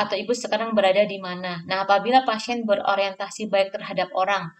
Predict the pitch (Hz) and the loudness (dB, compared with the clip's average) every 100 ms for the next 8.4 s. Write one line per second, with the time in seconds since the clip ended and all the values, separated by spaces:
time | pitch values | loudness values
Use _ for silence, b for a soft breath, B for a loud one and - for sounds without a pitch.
0 | _ - 190 220 202 180 185 - 202 190 | _ -6 -2 0 0 -4 -8 -6 -6 -6
1 | 175 170 180 180 165 B B B 196 - | -8 -8 -6 -6 -8 B B B -6 4
2 | 247 240 - 190 190 190 190 180 185 - | 4 4 2 4 4 2 -4 -4 -6 -2
3 | 240 240 233 - - 180 180 175 170 - | -2 -2 -6 -4 0 2 2 2 0 -4
4 | 185 208 208 214 214 180 175 190 - 180 | -2 -2 -2 -4 -6 -6 -6 -8 -4 -2
5 | 190 185 180 196 190 185 175 - - - | -2 -2 0 0 0 -6 -8 -14 -12 -6
6 | 185 _ - - 196 196 208 240 247 - | -8 _ -20 0 2 2 2 6 6 6
7 | - 196 190 185 180 - 233 226 214 202 | 4 4 4 -4 -6 -4 -4 -2 -2 0
8 | 226 208 190 | 0 0 0